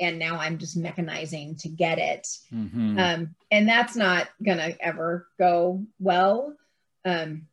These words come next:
Speaker 1: and another version of that is when the original decision is being made and you're putting this review date in,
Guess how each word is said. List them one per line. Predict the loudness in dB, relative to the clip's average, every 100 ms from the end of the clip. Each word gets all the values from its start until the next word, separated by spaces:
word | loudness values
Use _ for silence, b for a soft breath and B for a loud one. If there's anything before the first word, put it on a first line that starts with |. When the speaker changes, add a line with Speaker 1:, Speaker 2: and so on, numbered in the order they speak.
| 0
Speaker 1:
and | 2
another | 4 4 4
version | 4 4 4 2 2
of | 0 0
that | 2 2 0 -2 -4
is | -2 0 -2 -4 -8 -14 -20 _ _ _ _ _ -10
when | 0 4 4 4
the | 2 2
original | 0 0 0
decision | -4 -4 -6 -6
is | -8
being | -8 -8 -6
made | -2 -2
and | 0 -4
you're | -6
putting | -2 0 2
this | 0 0
review | -2 -2 -2
date | 0 0
in, | -2 -6 -4 -4